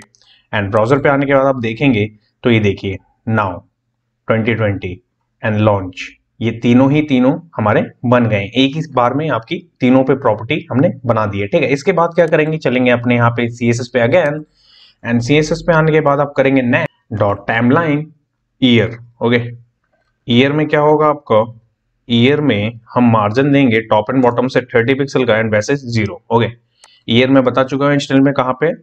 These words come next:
and इसके बाद चलेंगे ब्राउज़र पे, and ब्राउज़र पे आने के बाद आप देखेंगे तो यहाँ पे अभी आपका आ रहा है, ओके। इसके बाद क्या करना है, इसके बाद नेक्स्ट जो होगा ना आपका टाइमलाइन,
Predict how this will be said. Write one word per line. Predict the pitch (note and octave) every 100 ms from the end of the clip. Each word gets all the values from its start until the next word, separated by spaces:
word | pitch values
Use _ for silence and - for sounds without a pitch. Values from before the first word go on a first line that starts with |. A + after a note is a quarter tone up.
| G#2+
and | G#2+
इसके | G#2+ B2
बाद | A#2+
चलेंगे | A#2+ A2+ G#2+
ब्राउज़र | G#2+ G#2 D3+
पे, | D3+ D3 D3+ _ _ _ -
and | G#2 G2+
ब्राउज़र | G#2+ A#2+ B2
पे |
आने | C3 B2+
के | B2+
बाद | A#2+
आप | A#2+
देखेंगे | A2+ G#2+ A#2+ B2
तो | C3
यहाँ | A2+
पे | A2
अभी | G#2+ A2
आपका | D#3+ D#3+ _ C#3+ - - _ _ -
आ | G#2+
रहा | F2+
है, | F2 -
ओके। | B2+ G#2 G#2
इसके | C3+ F3+ C3
बाद | A#2+ B2
क्या | - C3
करना | A2 G2+ F2
है, | - _
इसके | A#2 - D3
बाद | A#2 C#3 A2 G#2+ A2+ _ _ G#2+
नेक्स्ट | A#2 C3+ B2
जो | C#3+ D3
होगा | C#3+ D3+
ना | C#3
आपका | C#3 A2
टाइमलाइन, | G#2 G2 G2+ C3 D3+ C#3+